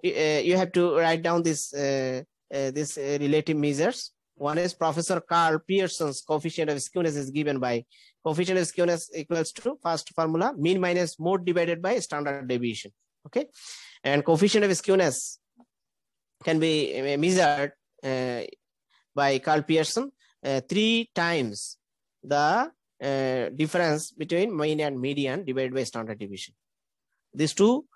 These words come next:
formula is used for, uh, use the Professor Karl Pearson's, remember it. And Professor Bowley's coefficient of skewness is given by third quartile plus first quartile minus two times second quartile divided by what? Q three minus Q one. Actually, this,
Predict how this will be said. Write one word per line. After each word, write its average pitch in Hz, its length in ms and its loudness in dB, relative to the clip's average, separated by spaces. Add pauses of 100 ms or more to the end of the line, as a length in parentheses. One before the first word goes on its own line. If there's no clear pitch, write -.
(160)
formula 156 500 4 (200)
is 143 180 0
used 185 300 4
for, 196 340 0 (400)
uh, 135 40 0
use 160 320 2
the 151 100 -2
Professor 151 420 -2
Karl 147 260 0
Pearson's, - 600 -6
remember 120 280 -4
it. 98 120 -8 (360)
And 151 160 0
Professor 196 360 4
Bowley's 175 720 4 (260)
coefficient 196 420 2
of 196 80 4
skewness 190 380 2
is 165 100 -2
given 170 280 2
by 247 220 0 (360)
third 170 200 0
quartile 175 320 -2
plus 175 280 -2
first 165 280 -4
quartile 185 360 0
minus 170 460 -2 (200)
two 170 100 -6
times 170 280 -2
second 143 320 -4
quartile 113 360 -4 (360)
divided 151 300 2
by 196 120 2
what? 165 260 0 (120)
Q 156 240 -6
three 160 160 -4
minus 160 300 -2
Q 127 160 -4
one. 113 100 -8 (260)
Actually, 202 280 4
this, - 480 0